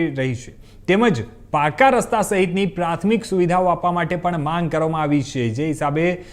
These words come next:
જે પાણી ભરાવાના કારણે રોગચાળા ફેલાવાના પણ ભય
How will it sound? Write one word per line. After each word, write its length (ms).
જે 160
પાણી 380
ભરાવાના 520
કારણે 420
રોગચાળા 520
ફેલાવાના 500
પણ 340
ભય 240